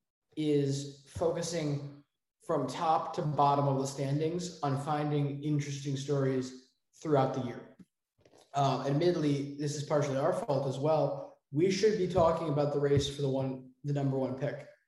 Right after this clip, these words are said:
and the top three or four picks, because that does mean something. I mean, let's look, looking back at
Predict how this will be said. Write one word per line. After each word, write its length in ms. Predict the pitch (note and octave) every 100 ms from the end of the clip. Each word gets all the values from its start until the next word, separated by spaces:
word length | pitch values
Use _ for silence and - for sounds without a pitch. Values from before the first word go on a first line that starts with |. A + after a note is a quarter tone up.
| _ _ -
and 340 | C3+ C3 B2+
the 100 | B2+
top 460 | - C3+ - - - _ -
three 180 | D#3+
or 80 | C#3
four 240 | - C3 B2
picks, 460 | C#3+ - - - _ _ _
because 220 | - D3 D3
that 160 | D3+
does 240 | D#3 D#3 C#3+
mean 200 | D#3+ D3+
something. 400 | C#3 - - -
I 40 | C#3+
mean, 140 | D#3+
let's 220 | E3+ D3+ E3+ - -
look, 320 | E3+ F3+ F3+
looking 260 | F#3 D#3+ E3
back 200 | D#3 -
at 260 | D3+ -